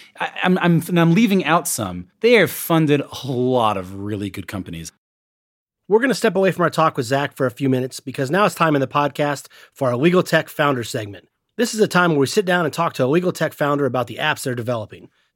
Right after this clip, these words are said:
Speaker 2: This week, we talked to a person so nice, she did this interview twice because we ran into some technical difficulties. We talked to Catherine Crow, the founder of Digitory Legal, another one of these apps that I wish would have been around when I was still practicing.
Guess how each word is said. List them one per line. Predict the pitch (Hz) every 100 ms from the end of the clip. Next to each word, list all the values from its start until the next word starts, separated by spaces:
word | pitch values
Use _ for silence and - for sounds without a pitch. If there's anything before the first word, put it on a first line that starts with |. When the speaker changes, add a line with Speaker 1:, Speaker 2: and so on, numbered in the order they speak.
| -
Speaker 2:
This | 190 -
week, | 247 -
we | 220
talked | 214 190
to | 175
a |
person | - 190 185
so | 170 190
nice, | 185 196 185 -
she | - - 180
did | 170
this | 147
interview | 170 160 160
twice | - 170 180
because | - 123 110
we | 113
ran | 135
into | 156 131
some | 117
technical | 110 170 160 160
difficulties. | 143 120 110 92 - 85 - _ - -
We | 123
talked | 165 143
to | -
Catherine | 185 180 185 156
Crow, | - 185 127 - _ _
the | 127
founder | - 147 151
of | 117 113
Digitory | 110 170 160 170 165
Legal, | 156 143 113 - _ _ _
another | 123 143 196
one | 220 208
of |
these | 180
apps | 175 175 175 -
that | 113
I |
wish | 131 175 190
would |
have | 170
been | 165
around | 156 147 143
when |
I | 127
was | 139 -
still | 135
practicing. | - 131 117 107 - -